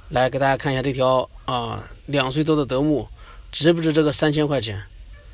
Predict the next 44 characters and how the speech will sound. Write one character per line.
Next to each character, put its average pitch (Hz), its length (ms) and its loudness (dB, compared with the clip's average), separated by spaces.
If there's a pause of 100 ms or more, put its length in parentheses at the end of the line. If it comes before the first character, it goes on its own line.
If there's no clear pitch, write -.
(400)
这 131 160 0
是 127 100 -4
一 127 40 -4
条 123 160 0
狗 113 200 -6
贩 123 180 0
啊， 117 280 -4
这 - 100 -8
是 113 120 -6
狗 120 160 -6
贩 127 200 -4
牵 127 160 -2
的 123 100 -2
一 120 40 -4
条 113 160 -4
德 110 160 -6
牧， 113 220 -6 (760)
狗 127 120 -2
贩 120 380 -2
弄 127 140 -2
走 113 140 -4
了， 113 220 -6 (680)
肯 123 160 -4
定 143 180 2
不 131 100 -4
会 143 100 0
出 131 160 -6
高 135 180 2
价 131 160 0
收 117 260 -2
的 95 120 -8
这 98 120 -8
条。 98 200 -10 (1200)
你 120 120 -12
看 127 280 -4 (160)
一 170 120 -4
会 127 160 -2
儿 120 40 -2
都 131 80 -4
弄 131 120 -2
上 123 160 0
车 123 220 -2
了 117 80 -2
啊。 110 300 -6